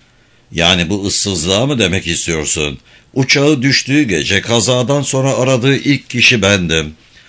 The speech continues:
Durduk, gözlerinin içine baktım. "Neden beni aradı diye merak ediyorsun, değil mi?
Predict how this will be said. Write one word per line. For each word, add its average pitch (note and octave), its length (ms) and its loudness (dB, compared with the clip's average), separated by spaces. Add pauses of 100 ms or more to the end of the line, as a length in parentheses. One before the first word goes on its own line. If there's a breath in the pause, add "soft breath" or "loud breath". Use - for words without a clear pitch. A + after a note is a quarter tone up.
(160 loud breath)
Durduk, A#2 440 -2
gözlerinin A2 560 0
içine F2 380 -2
baktım. D2 520 -6 (760 loud breath)
"Neden F3+ 380 4
beni E3 140 6
aradı G2 360 2
diye F2 160 2
merak F2 340 0
ediyorsun, E2 540 -2
değil F2+ 220 2
mi? D2+ 300 -4